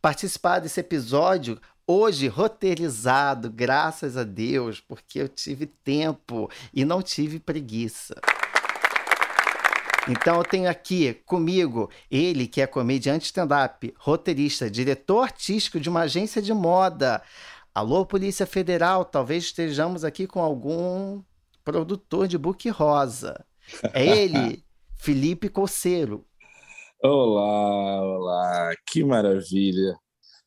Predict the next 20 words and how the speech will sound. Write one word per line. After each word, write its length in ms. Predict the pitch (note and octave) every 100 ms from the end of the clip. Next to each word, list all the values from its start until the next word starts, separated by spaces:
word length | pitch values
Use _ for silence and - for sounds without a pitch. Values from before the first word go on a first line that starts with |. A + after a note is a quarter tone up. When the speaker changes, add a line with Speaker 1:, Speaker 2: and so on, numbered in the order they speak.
| _
Speaker 2:
Não 180 | C3+ D3+
ficarei 380 | D#3 C#3+ B2 B2+
preocupado, 640 | B2+ A#2+ A2 G2 F#2+ F#2+
prometo, 500 | G#2 G#2+ G2+ F#2 F2+
amigo. 400 | F#2 F#2 F#2 F#2 - - - -
Prometo. 500 | G2+ G2 G2 G2 -
Speaker 1:
Será? 680 | G2+ A#2 G2 F#2+ F#2 F#2 F#2
Speaker 2:
A 80 | -
verdade 460 | G2+ G#2+ G#2 G#2
secreta 400 | - G#2+ G2+ G2
está 200 | G#2 -
acabando 440 | G2+ G2 F#2+ G2+ G2
com 60 |
a 100 | F#2+
gente, 420 | F2+ F#2 G2 - F#2+
mas 460 | F#2 F#2 - - _ _ _ _ _ -
tá 100 | G2+
tudo 260 | - C3
Speaker 1:
Sim. 40 | A2+
Speaker 2:
bem. 320 | G2 - C#3+